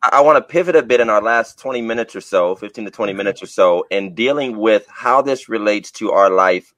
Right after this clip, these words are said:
Speaker 1: of faith, and in particular, this bizarro world we call the church, which
Speaker 2: Mm-hmm.
Speaker 1: really does feel like things are sometimes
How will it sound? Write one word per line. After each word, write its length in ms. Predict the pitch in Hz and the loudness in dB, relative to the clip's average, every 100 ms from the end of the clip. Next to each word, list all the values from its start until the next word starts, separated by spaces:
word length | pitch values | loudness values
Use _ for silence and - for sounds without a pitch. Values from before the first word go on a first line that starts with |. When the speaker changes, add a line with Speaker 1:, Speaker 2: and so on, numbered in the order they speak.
| - | -2
Speaker 1:
of 160 | 90 | -2
faith, 480 | - - 104 113 - - | 0 0 0 0 -8 -6
and 160 | 90 | -6
in 100 | 90 | -6
particular, 640 | - - 113 - 101 98 - _ _ _ _ | -12 -8 -8 -2 2 2 2 _ _ _ _
this 240 | 104 104 | -4 -4
bizarro 720 | 80 98 85 104 123 120 101 | -2 -4 2 6 6 6 4
world 360 | 90 92 90 80 | 4 2 2 0
we 120 | 90 | -8
call 260 | - 95 87 | -2 0 0
the 100 | 78 | -4
church, 540 | - 113 87 - - _ _ _ _ | 0 0 0 -6 -20 _ _ _ _
which 320 | 104 107 78 | -4 -4 -4
Speaker 2:
Mm-hmm. 240 | 78 76 110 | -14 -16 -4
Speaker 1:
really 260 | 139 123 | -2 -2
does 340 | 98 117 107 - | 2 4 4 2
feel 220 | 120 107 | 0 4
like 260 | 95 85 | 2 0
things 240 | 113 104 95 | -4 -4 -6
are 60 | |
sometimes 560 | - 104 95 98 92 | -4 -4 -2 -2 -2